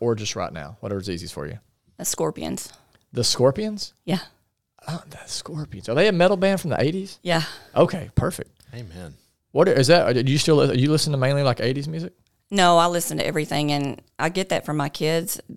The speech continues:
Speaker 2: Uh, they listen to everything from alternative to underground
Speaker 1: Sure.
Speaker 2: stuff to country.
Speaker 1: Yeah.
Speaker 2: And when I'm with them, I listen to it too, and I like it. Most of, I,
Speaker 1: Good
Speaker 2: I
Speaker 1: for
Speaker 2: mean, I
Speaker 1: you.
Speaker 2: like a lot of music.
Speaker 1: Uh, same here. Give me one song by the Scorpions I need to try to listen to today.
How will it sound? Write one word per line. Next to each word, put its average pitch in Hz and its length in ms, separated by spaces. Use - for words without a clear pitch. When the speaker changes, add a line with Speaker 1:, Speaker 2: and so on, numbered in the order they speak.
Speaker 2:
Uh, 143 320
they 180 160
listen 175 460
to 147 320
everything 160 400
from 143 400
alternative 170 800
to 139 360
underground 160 720
Speaker 1:
Sure. - 240
Speaker 2:
stuff 160 340
to 139 480
country. 143 600
Speaker 1:
Yeah. 117 180
Speaker 2:
And 151 360
when 143 100
I'm 160 220
with 160 160
them, 156 200
I 143 100
listen 147 320
to - 120
it - 140
too, 160 100
and 185 200
I 202 80
like 214 260
it. - 200
Most 202 300
of, 180 140
I, 156 80
Speaker 1:
Good - 100
Speaker 2:
I 175 80
Speaker 1:
for 180 60
Speaker 2:
mean, 175 100
I 180 60
Speaker 1:
you. 196 40
Speaker 2:
like 202 200
a 170 40
lot 160 360
of - 100
music. 143 420
Speaker 1:
Uh, 90 100
same 135 300
here. 107 300
Give 127 200
me 151 100
one 139 180
song 123 240
by 113 100
the 104 100
Scorpions 98 500
I 101 60
need 92 80
to 90 100
try 98 120
to 90 60
listen 90 220
to 87 100
today. 82 320